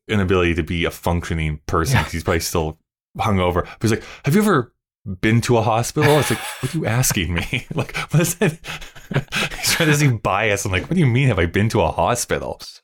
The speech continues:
Speaker 2: So good.
Speaker 1: The only thing I want, the only last thing I want is to, like, kinda compare. I do think this is an interesting movie to talk about right after Missing
Speaker 2: Mm.
Speaker 1: in one regard, which is you have two really big name American actors, so Jack Lemmon in Missing,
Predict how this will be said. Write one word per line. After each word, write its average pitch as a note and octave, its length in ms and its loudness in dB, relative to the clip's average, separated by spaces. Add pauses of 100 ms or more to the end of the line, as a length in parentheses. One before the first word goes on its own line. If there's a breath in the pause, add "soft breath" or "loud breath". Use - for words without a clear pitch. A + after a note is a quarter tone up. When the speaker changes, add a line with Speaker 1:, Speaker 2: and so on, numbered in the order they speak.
(260)
Speaker 2:
So E3+ 280 4
good. D3+ 380 2
Speaker 1:
The D3 100 2
only G3+ 160 4
thing G#3 160 2
I E3+ 80 2
want, C#3 280 2
the C3 80 4
only E3+ 160 4
last B2+ 240 0
thing B2 80 2
I G#2+ 40 2
want G#2 140 4
is G2+ 60 2
to, G2+ 80 0
like, F#2 100 0
kinda A2 220 -2
compare. F2+ 800 -2 (380)
I A#2 100 0
do C#3 200 2
think F3 220 2
this C3 140 0
is A#2+ 100 2
an A#2 100 0
interesting A#2 380 -2
movie G2+ 300 2
to F#2 100 -2
talk F#2+ 260 -4
about F2+ 220 -2
right F#2 260 2
after F2 540 -2
Missing F2+ 800 -2
Speaker 2:
Mm. A2 240 -6 (180)
Speaker 1:
in G#2 160 2
one A2 160 2
regard, F2+ 540 0 (240)
which - 180 -4
is G2+ 160 -4
you G2+ 100 -4
have G#2+ 280 -2
two C#3 460 4 (520 soft breath)
really E3 480 4
big C#3 320 2
name F2+ 580 0 (220)
American F#2 460 0
actors, E2+ 640 -2
so G#2 220 -2
Jack G2+ 300 -2
Lemmon G2 260 0
in G2 120 2
Missing, E2+ 500 -2